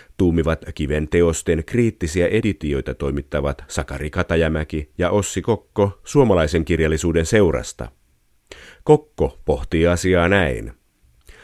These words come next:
Suurin osa käyttöön jääneistä Kiven fraaseista on Seitsemästä veljeksestä ja Nummisuutareista,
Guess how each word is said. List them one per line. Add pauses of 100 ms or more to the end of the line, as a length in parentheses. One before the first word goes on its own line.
(180)
Suurin
osa
käyttöön
jääneistä
Kiven
fraaseista (320)
on
Seitsemästä
veljeksestä
ja
Nummisuutareista,